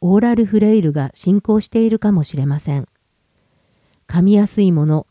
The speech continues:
食べやすいものばかり選んで食べていませんか？食べづらい、飲み込みにくい、口が乾く、話しにくいなど、お口の機能が低下すると、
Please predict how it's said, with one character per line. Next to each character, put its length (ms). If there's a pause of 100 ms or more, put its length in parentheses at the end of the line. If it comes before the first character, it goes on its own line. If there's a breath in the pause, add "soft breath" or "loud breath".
(540)
食 120
べ 80
や 160
す 140
い 100
も 100
の 140
ば 120
か 140
り 220
選 180
ん 60
で 280
食 100
べ 100
て 100
い 80
ま 140
せ 160
ん 80
か？ 240 (1500)
食 140
べ 100
づ 160
ら 140
い、 140 (560)
飲 100
み 140
込 120
み 140
に 140
く 160
い、 140 (680)
口 260
が 180
乾 260
く、 220 (680)
話 340
し 100
に 120
く 160
い 100
な 140
ど、 240 (720)
お 80
口 300
の 120
機 140
能 180
が 140
低 200
下 140
す 160
る 100
と、 280